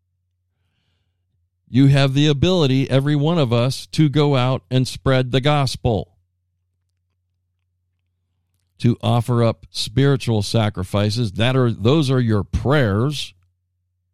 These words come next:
to God through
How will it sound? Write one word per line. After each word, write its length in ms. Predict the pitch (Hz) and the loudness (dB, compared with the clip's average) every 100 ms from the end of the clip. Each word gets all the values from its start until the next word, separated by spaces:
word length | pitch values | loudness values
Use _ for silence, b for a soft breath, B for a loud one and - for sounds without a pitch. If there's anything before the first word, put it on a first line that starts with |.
| _ _ _ _ _ | _ _ _ _ _
to 500 | - 127 127 120 110 - _ _ _ _ - | 0 2 4 2 -2 -8 _ _ _ _ -4
God 640 | 120 104 90 87 95 95 - _ _ _ _ _ _ - | 0 0 0 -2 -4 -6 -12 _ _ _ _ _ _ -6
through 520 | 104 95 92 90 | -2 0 0 -2